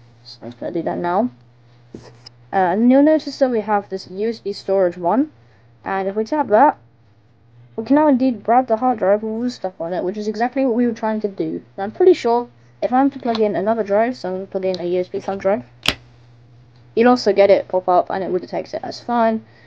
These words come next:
So we can go back, and then you'll see U S B storage device two, and then there's all the stuff on the device, and you can just, you know, see the stuff on this U S B flash drive.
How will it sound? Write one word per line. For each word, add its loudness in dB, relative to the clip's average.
So -8
we -6
can -10
go -2
back, 0
and -4
then -4
you'll -4
see -4
U 0
S -4
B -4
storage 0
device -4
two, 2
and -8
then -6
there's -2
all -6
the -8
stuff -6
on -6
the -6
device, -6
and -8
you -16
can -12
just, -20
you -6
know, -2
see -4
the -8
stuff -2
on -4
this -10
U -6
S -10
B -4
flash 0
drive. 2